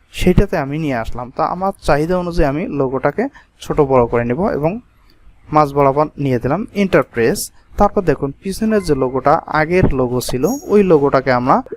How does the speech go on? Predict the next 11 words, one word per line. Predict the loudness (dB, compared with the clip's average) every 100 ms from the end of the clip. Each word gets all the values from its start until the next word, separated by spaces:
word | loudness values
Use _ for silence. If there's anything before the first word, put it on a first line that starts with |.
| -12 -4
হাইড | -4 -2
করার | -6 -6 -8
চেষ্টা | -10 -10
করব। | -8 -4
দেখুন | -4 -4 -8 -6
আমি | -4 -2
এটা | 0 0
কিন্তু | -2 -2
হাইড | -4 -4
করলাম। | -4 -4 -6 _ _ _ -4 0
Then | 0